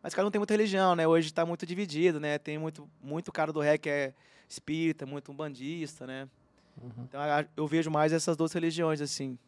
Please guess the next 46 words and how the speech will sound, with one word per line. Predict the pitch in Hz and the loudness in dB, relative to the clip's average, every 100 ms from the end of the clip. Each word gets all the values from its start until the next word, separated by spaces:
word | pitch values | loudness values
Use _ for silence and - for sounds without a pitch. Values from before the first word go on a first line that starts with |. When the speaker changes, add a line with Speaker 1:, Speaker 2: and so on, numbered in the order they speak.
| _ _ _ | _ _ _
Speaker 1:
na | 127 | -8
galera | 131 127 | -6 -4
do | 127 | -4
reggae. | 131 123 117 _ - | -4 -4 -8 _ 0
Speaker 2:
E | 127 | 4
aí, | 123 | 4
você | 131 143 | 4 6
acha | 139 151 | 6 4
que | 156 151 | -2 0
isso | 165 | 2
é, | 156 151 | 2 4
é | 151 | 2
um | |
fator | 156 156 156 160 | 4 4 4 0
importante | 156 151 139 147 147 | 2 2 2 0 -2
também | 143 147 135 147 | 0 0 2 2
pra, | 147 143 | 2 2
pra | 139 135 | 2 0
se | - | 0
encontrar | 185 160 143 120 143 147 | 0 2 0 4 6 6
dentro | 131 127 135 | 4 -4 -4
do | 127 | -2
reggae | 156 156 | -2 -2
ou | 139 | -2
não? | 120 113 | -2 -6
Speaker 1:
Sim, | - 247 214 | -4 -4 2
tem | 208 | 4
uma | |
banda | 196 202 202 | 4 4 2
que | - | 0
tem, | 190 185 - | 4 4 4
tem | - | 0
o | 160 | 0
Big | 202 175 | 4 6
Up, | 202 196 | 6 6
né, | 185 | 4
Luquinha? | 180 170 139 | 4 2 0
O | 131 | 2
Big | 147 143 | 2 4
Up | 156 160 175 | 4 4 4
é | |
uma | 170 | 4
banda | 165 170 170 | 4 4 2
que | 175 | 0
fala | - 165 165 | 4 6 6
muito. | 156 165 175 180 180 151 | 2 -2 2 4 6 4